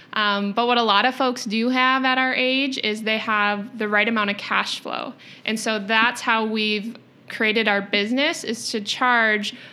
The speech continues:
for, uh, just a simply monthly fee. So charge via cash flow instead of going,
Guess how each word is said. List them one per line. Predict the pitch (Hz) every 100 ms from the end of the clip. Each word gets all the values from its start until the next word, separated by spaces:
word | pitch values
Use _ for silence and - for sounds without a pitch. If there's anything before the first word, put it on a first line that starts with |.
| - -
for, | 214 208 208 -
uh, | - 214 208
just | 240 240
a | 254
simply | 240 240 233 240
monthly | 233 220 214 220 226
fee. | 220 330 262 247 -
So | -
charge | 214 - 220 214
via | 220 233
cash | 233 - 269 -
flow | - 208 202
instead | 202 214 220
of | 214
going, | 220 214 214 214